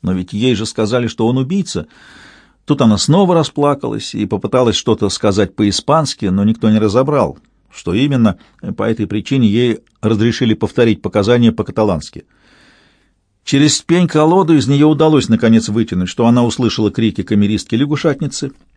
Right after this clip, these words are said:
а потом краем глаза увидела окровавленный труп, и он ей всё ещё снится.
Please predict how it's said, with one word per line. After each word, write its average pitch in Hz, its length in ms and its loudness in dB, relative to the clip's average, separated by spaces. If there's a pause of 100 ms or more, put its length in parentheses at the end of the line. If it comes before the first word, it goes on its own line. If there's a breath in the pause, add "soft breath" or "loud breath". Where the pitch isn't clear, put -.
(600)
а 110 100 0
потом 123 300 2
краем 117 280 4
глаза 110 380 2
увидела 107 680 0 (200)
окровавленный 107 680 0
труп, 165 400 0 (200)
и 107 80 -2
он 135 160 0
ей 123 120 0
всё 120 160 -2
ещё 110 180 -4
снится. 95 520 -4